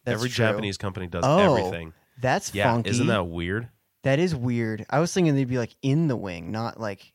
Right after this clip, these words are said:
Speaker 2: No, they, like, held up. 'Cause, I mean, they're in the position that they would be on, like, a C R J or something like
Speaker 1: Okay.
Speaker 2: that, where, you know, like, they'd come out of the
Speaker 1: They're,
Speaker 2: side of the
Speaker 1: yeah, they're
Speaker 2: body,
Speaker 1: right in the
Speaker 2: except
Speaker 1: middle
Speaker 2: they're
Speaker 1: of the
Speaker 2: attached to the wing instead of being attached to
Speaker 1: Huh.
Speaker 2: the body.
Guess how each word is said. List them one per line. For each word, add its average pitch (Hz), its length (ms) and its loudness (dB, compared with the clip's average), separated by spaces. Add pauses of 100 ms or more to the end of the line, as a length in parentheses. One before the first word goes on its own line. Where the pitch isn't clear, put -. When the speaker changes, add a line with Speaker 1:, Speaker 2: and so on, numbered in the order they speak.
Speaker 2:
No, 95 180 -4
they, 90 320 -4 (400)
like, 92 220 -8
held 95 280 -6
up. 90 220 -2 (240)
'Cause, 143 220 2
I 139 100 4
mean, 147 160 4
they're 156 140 6
in 202 80 2
the 160 40 0
position 131 420 0
that 120 120 0
they 110 100 2
would 101 200 0
be 107 160 2
on, 98 100 0
like, 95 160 -2
a 92 60 -6
C 98 260 -2
R 85 100 0
J 98 340 0
or 87 60 -2
something 85 300 -8
like 82 140 -4
Speaker 1:
Okay. 101 80 2
Speaker 2:
that, 82 160 0
where, 87 100 -4 (100)
you 92 120 -6
know, 85 100 -4
like, 85 280 -8
they'd 90 200 -8
come 95 160 -8
out 90 140 0
of 87 40 -8
the 87 60 -8
Speaker 1:
They're, - 60 -6
Speaker 2:
side 87 140 -2
of - 40 -4
the 131 60 0
Speaker 1:
yeah, 127 80 2
they're 90 100 2
Speaker 2:
body, 90 100 0
Speaker 1:
right 123 160 0
in 117 100 -4
the 110 60 -2 (120)
Speaker 2:
except 113 140 0
Speaker 1:
middle 123 160 2
Speaker 2:
they're 110 120 4
Speaker 1:
of 117 80 -2
the 117 160 -2
Speaker 2:
attached 120 520 -2
to 110 100 -4
the 90 120 -2
wing 85 460 -2
instead 87 320 -8
of 80 140 -14
being 82 240 -6
attached - 420 -12
to 233 80 0
Speaker 1:
Huh. 143 140 4
Speaker 2:
the 90 60 0
body. 80 380 -6